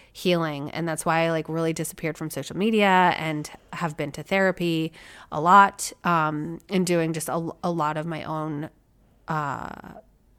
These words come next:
just inner work. And it's very ugly and messy, and I look tired. I've probably aged five years in a year. I've put on a few pounds, and it's like, well, just shoulder shrug. Like, this is, this is the uncomfortable stuff, and I have to get through this to get to my happiness.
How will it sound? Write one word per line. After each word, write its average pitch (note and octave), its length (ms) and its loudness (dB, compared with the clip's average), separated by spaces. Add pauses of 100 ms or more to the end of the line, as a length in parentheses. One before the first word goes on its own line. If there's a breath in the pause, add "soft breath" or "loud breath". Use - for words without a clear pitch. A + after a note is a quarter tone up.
(160)
just - 240 -8
inner F3+ 260 0
work. D#3+ 440 -4
And E3 160 -8
it's D#3 140 -8
very E3+ 260 0
ugly E3+ 320 -4
and E3+ 100 -2
messy, D3 300 -4
and F3+ 100 0
I D#3 60 -2
look D3 240 -6
tired. D3+ 280 -4
I've E3 140 -8
probably C3 200 -6
aged D3 340 -8
five C3 260 -6
years D3+ 240 -10
in E2 80 -14
a G2+ 40 -16
year. G#3+ 420 0 (480 loud breath)
I've D#3 160 -2
put D#3+ 160 -6
on C#3+ 400 -2
a - 160 -8
few - 160 -8
pounds, G#3+ 420 2
and F3+ 80 0
it's E3+ 60 -4
like, D#3 120 -6
well, G3 300 4
just - 220 -6
shoulder F3 240 0
shrug. D#3+ 260 -6
Like, D#3 160 -8
this D3+ 220 -6
is, D#3+ 260 -2 (300 loud breath)
this E3+ 180 4
is F3 140 2
the F#3 100 4
uncomfortable E3 540 0
stuff, D#3+ 280 0
and F3+ 60 -2
I D#3 60 -2
have D3 360 -4
to F#3+ 80 -8
get D3 200 -6
through D#3+ 160 -4
this A#3+ 300 0
to - 120 -4
get D#3 280 -4
to F3 140 -6
my D3+ 120 -6
happiness. E3 500 -4